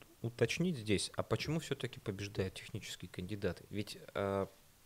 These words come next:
тех кандидатов, которые бы мы хотели видеть, мы, наверное, не видим.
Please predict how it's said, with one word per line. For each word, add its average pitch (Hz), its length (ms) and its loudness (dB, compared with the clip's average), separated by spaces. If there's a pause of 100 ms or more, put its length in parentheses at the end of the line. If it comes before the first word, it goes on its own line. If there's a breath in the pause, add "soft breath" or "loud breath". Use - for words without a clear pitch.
(460)
тех 131 140 6
кандидатов, 110 540 6
которые 104 280 6
бы 98 140 6 (120)
мы 110 160 2
хотели 101 400 2
видеть, 170 300 -2
мы, 127 120 0
наверное, 120 500 2
не 110 160 0
видим. 101 260 -2